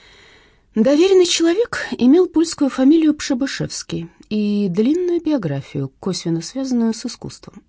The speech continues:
Когда-то давно он учился в Академии художеств, правда, его выперли оттуда с второго курса, что, однако, дало ему право считать себя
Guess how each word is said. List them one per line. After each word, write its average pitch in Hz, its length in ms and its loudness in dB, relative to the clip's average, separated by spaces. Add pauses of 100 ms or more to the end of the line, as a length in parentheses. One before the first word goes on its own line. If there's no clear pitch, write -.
(360)
Когда-то 156 400 -4
давно 202 380 -4 (420)
он 180 120 2
учился 269 380 0
в 247 40 0
Академии 247 400 2
художеств, - 680 -6
правда, 160 300 -4
его 156 220 -2
выперли 160 420 -4
оттуда 139 540 -6
с - 100 -10
второго 180 360 -6
курса, - 420 -14
что, - 220 -6
однако, 151 420 -6
дало 143 300 -6
ему 135 180 -6
право 143 300 -6
считать 156 420 -8
себя 214 300 -6